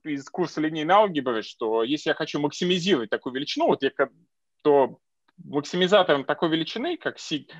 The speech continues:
э, сигма тета, тета скалярно, являются просто,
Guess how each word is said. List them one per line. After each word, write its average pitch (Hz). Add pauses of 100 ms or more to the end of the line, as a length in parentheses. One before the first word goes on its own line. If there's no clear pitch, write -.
(140)
э, 110
сигма 127
тета, 110
тета - (320)
скалярно, 101 (280)
являются 185
просто, 143